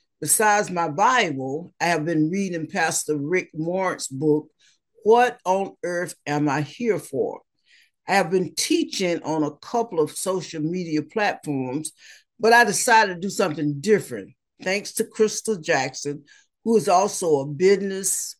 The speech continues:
life coach, and I do consider her as a daughter, and I know that she is highly evolved spiritually.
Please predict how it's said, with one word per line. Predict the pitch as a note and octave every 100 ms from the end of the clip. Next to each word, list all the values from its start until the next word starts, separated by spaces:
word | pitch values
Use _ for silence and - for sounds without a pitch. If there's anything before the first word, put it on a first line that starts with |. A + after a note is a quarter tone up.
| _
life | D3+ E3 F3+ A3 A3
coach, | - D#3 B2 B2+ - - _ _ _ _ -
and | F3 F3 E3 D3+ C#3+ D3 D3 D3 - -
I | F#3
do | F3 A#3+
consider | A3+ - G#3 F3+
her | F3+
as | D#3 D#3 D3
a |
daughter, | C#3+ C#3 G3 F#3+ C3+ B2+ B2 - _ _ -
and | E3
I | D#3+ E3
know | F3+ G3
that | F3+
she | E3 G#3
is | E3+ D3+ -
highly | - - G3+ G#3+ A3 A3 A3 A3+ A3
evolved | F3 D#3 D3 F3+ F3 E3 E3
spiritually. | - - A#3+ G3+ D3 C3 - D3+ -